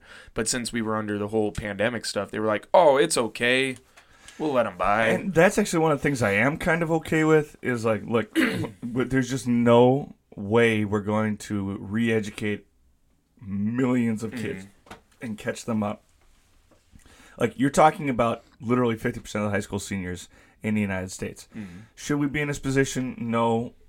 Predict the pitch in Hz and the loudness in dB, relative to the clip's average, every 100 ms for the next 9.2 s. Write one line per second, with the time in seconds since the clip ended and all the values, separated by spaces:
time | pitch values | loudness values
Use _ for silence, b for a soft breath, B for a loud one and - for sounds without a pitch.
0 | - - 110 107 107 117 117 123 131 131 | -20 -12 -6 -6 -4 -6 -2 2 4 4
1 | 127 117 117 135 127 - 120 113 110 117 | 2 0 2 4 4 0 -4 0 2 2
2 | 113 113 110 104 104 b b b - 117 | 0 -2 -2 0 -4 b b b -4 -2
3 | 120 131 151 147 131 123 120 _ - - | 2 2 2 0 2 2 0 _ -10 -2
4 | 117 123 120 104 110 - 104 - 98 - | 2 2 0 -4 -2 -2 -2 -4 -10 -8
5 | 101 - 117 110 107 110 - 104 104 101 | -10 -6 -4 0 -2 -2 -4 -2 -2 -2
6 | 95 92 - _ _ _ _ _ _ _ | -4 -8 -14 _ _ _ _ _ _ _
7 | - 98 98 107 107 107 101 - 104 95 | -16 -14 -4 0 2 2 -2 -4 -6 -6
8 | - - - - b b b b b 101 | -6 -10 -16 -18 b b b b b -4
9 | 104 | -4